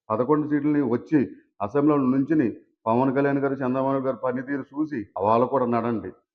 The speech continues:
రేపు రాబోయే రోజుల్లో మరి పవన్ కళ్యాణ్ గారి ఆధ్వర్యంలో గొప్పగా బ్రహ్మాండంగా సభ జరుగుతుంది.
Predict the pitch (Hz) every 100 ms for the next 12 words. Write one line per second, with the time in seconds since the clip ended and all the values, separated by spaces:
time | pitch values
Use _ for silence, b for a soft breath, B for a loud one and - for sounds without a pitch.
0 | _ - 123 131 123 120 135 151 143 147
1 | 151 151 127 113 - - - 120 127 110
2 | 95 _ _ _ - 113 131 143 139 147
3 | 147 147 147 139 131 135 139 135 117 101
4 | - _ _ 113 117 - 143 143 120 98
5 | - - _ _ 107 117 131 151 160 156
6 | 143 131 107 - - - 120 117 123 117
7 | 113 85